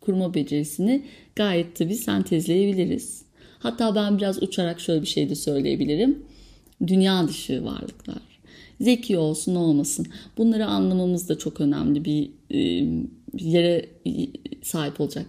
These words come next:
bence. Ha, insan dışı da, dünya dışına çıkmamıza gerek yok bu arada. Gayet doğayı anlamakla ilgili.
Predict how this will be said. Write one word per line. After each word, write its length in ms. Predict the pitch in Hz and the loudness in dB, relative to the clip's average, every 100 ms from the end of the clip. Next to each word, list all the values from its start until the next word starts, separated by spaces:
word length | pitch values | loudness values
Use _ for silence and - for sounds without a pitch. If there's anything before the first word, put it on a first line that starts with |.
| - | -10
bence. 260 | - - - - _ _ _ _ _ - - | -8 -8 -10 -20 _ _ _ _ _ -20 -4
Ha, 140 | 277 285 - | 0 0 6
insan 460 | 262 262 294 294 277 | 6 6 4 2 2
dışı 200 | - 247 | 0 -2
da, 300 | 254 247 - - - - 185 196 190 | -2 -4 -10 -16 -16 -14 -6 -6 2
dünya 360 | 226 247 262 254 | 6 6 6 0
dışına 240 | - 254 | -2 -2
çıkmamıza 420 | - 262 254 262 | 0 2 4 4
gerek 300 | 247 254 254 | 2 2 2
yok 100 | 254 - | -4 0
bu 100 | 165 | 0
arada. 480 | 156 156 196 247 349 - - - | 2 2 0 -4 -6 -14 -20 -8
Gayet 480 | 269 262 226 254 - - - - - | -2 2 4 2 0 -18 -20 -14 0
doğayı 360 | 233 247 302 | 2 4 4
anlamakla 640 | 330 247 185 165 156 156 156 | 2 2 2 2 0 0 -2
ilgili. 440 | 156 156 151 156 | 0 0 0 0